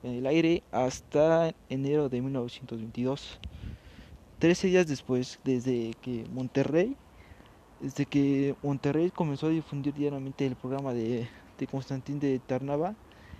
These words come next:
ese mismo año los hermanos Gómez fundaron la primera estación de radio, que solo duraría cuatro meses, lamentablemente. En ese entonces los receptores y tenía muchos pocos receptores, ya que no había, este,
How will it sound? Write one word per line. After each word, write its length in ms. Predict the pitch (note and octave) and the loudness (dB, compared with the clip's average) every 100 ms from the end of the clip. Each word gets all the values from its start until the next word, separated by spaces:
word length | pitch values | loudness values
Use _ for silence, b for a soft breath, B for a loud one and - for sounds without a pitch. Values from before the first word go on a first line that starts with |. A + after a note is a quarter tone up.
| B | B
ese 240 | - D#3+ E3+ | -4 -2 -2
mismo 320 | D#3+ C#3+ D3 | -2 -2 -2
año 180 | D#3+ E3 | -2 0
los 220 | C3+ - | 0 0
hermanos 400 | C3+ C#3+ C#3 C3 | -2 -2 -4 -4
Gómez 340 | C#3+ D#3 F3+ | -4 -4 -6
fundaron 420 | - C3+ C#3 C#3+ C3+ | -8 -4 -2 -2 -4
la 80 | |
primera 380 | B2 C3 C#3+ D3 | -6 -6 -6 -4
estación 360 | C#3+ C3 - C3+ | -6 -8 -8 -6
de 100 | C3 | -4
radio, 320 | C3+ E3 G#3 B B B B B - | -4 -4 -6 B B B B B 0
que 460 | D#3 E3+ F3+ F#3 - | 4 6 6 6 2
solo 280 | - E3 E3 | -2 2 4
duraría 380 | C#3 C3 C#3+ D3+ | 4 2 2 0
cuatro 340 | C#3 - B2 | -2 -2 -4
meses, 440 | C3 C#3+ D#3+ E3+ C3 | -4 -4 -6 -6 -6
lamentablemente. 840 | B2 B2 C3 C3 C3+ E3 F3+ A3+ B B B B B B B - | -6 -2 0 0 -2 -4 0 0 B B B B B B B -8
En 140 | D3+ D#3+ | 0 2
ese 180 | E3+ F3+ | 2 4
entonces 340 | E3 E3+ D#3+ | 4 4 2
los 140 | C3 | 0
receptores 680 | C3 C#3 B2+ D#3 E3 D#3+ - | -4 -8 -2 0 0 -2 -4
y 560 | C3+ B2+ B2+ B2+ B2 C3 B B B B - - - - - | -4 -2 -2 -2 -4 -8 B B B B -20 -20 -20 -20 -4
tenía 240 | D3 D3+ D#3+ | 0 2 2
muchos 260 | D#3 - | 0 -6
pocos 260 | - D3+ C#3 | -4 -2 -2
receptores, 560 | C3 - D3+ D#3 D#3 | -4 0 0 2 -2
ya 140 | C3+ C3+ | -4 -4
que 300 | C3+ C3 B2 | -2 -2 -2
no 60 | C3 | -4
había, 260 | B2+ B2 | -4 -4
este, 360 | B2 - - | -4 -8 -10